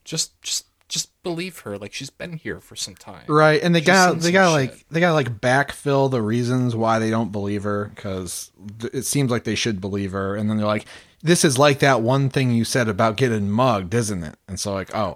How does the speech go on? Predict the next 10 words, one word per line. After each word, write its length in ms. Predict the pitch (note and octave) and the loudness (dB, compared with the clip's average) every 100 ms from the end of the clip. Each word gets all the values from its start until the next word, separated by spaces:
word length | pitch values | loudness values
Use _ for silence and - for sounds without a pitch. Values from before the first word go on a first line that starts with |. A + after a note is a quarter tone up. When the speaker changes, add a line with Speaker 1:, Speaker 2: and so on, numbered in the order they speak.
| A#2 | -6
Speaker 2:
okay. 260 | C#3 F#2 F2+ | -4 -2 0
Speaker 1:
Right. 240 | A#3+ F3 | 0 0
Speaker 2:
I 60 | A#2+ | 0
guess 200 | C3 D3+ | 2 2
our 80 | |
hero's 300 | B2 C#3+ C3 | 2 4 4
a, 40 | A#2+ | 2
a 300 | A#2 - A2+ | 0 -2 -2
pathological 720 | B2 A2+ A#2 A2+ A2 G2 G#2+ | 0 0 0 0 0 -2 -4
liar, 580 | G2+ G#2+ A2+ G2 E2 E2 | -2 0 2 0 -4 -10